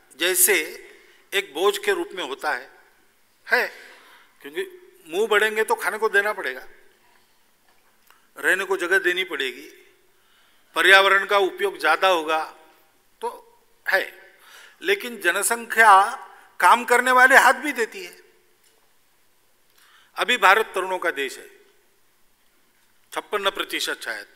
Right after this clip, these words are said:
तरुण है, और हमको बड़ा गर्व है, दुनिया में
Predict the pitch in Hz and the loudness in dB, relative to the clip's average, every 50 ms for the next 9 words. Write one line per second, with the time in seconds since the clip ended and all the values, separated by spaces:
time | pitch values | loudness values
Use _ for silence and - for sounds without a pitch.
0 | _ _ _ _ _ _ _ _ - 151 160 160 139 113 - - _ _ _ _ | _ _ _ _ _ _ _ _ -12 -12 -10 -10 -12 -14 -16 -18 _ _ _ _
1 | _ _ _ _ _ _ _ _ - - 151 165 165 170 170 185 165 170 165 165 | _ _ _ _ _ _ _ _ -12 -10 -8 -8 -8 -8 -8 -6 -2 -2 -2 -2
2 | 147 147 139 139 131 113 107 104 - - _ _ _ _ _ - - 165 175 180 | -2 -4 -4 -4 -8 -8 -10 -14 -20 -20 _ _ _ _ _ -12 -10 -8 -6 -2
3 | 180 170 160 151 139 123 113 | 0 0 0 -2 -4 -10 -12